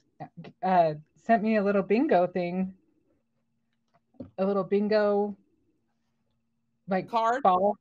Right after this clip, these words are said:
Speaker 1: thing. Like, where
Speaker 2: Yeah.
Speaker 1: you... And so I'm thinking maybe I'll just use the little thing that you spin the balls in to just put names
Speaker 2: Oh,
Speaker 1: in.
Speaker 2: there you go.
Speaker 1: And maybe we'll have to do a prize tonight, too.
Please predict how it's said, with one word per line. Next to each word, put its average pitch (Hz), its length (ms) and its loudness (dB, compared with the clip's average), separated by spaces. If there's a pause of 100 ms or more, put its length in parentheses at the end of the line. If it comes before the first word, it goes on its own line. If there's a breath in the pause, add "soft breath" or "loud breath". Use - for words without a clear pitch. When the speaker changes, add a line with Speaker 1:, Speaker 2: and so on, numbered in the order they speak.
(240)
Speaker 1:
thing. 240 360 0 (320)
Like, 202 240 -2
where 196 120 2
Speaker 2:
Yeah. 214 160 4
Speaker 1:
you... 190 200 -6 (1600)
And 196 140 -2
so 240 140 6
I'm 240 140 4
thinking 240 580 2 (320)
maybe 226 360 2
I'll 226 120 8
just 214 200 -4
use 214 220 -2
the 208 140 0
little 202 240 2
thing 202 320 2
that 185 140 0
you 175 100 -6
spin 208 300 0
the 202 80 4
balls 190 340 4
in 269 300 0 (400)
to 208 100 2
just 202 160 0
put 233 60 10 (140)
names 277 340 2
Speaker 2:
Oh, 262 60 6
Speaker 1:
in. 302 60 2
Speaker 2:
there 359 180 -2
you 285 120 -4
go. 208 360 -4 (720)
Speaker 1:
And 196 100 0
maybe 233 200 2
we'll 277 140 2
have 320 180 -4
to 330 100 0
do 320 160 0
a 311 60 0
prize 302 340 0
tonight, 285 440 -2
too. 180 340 0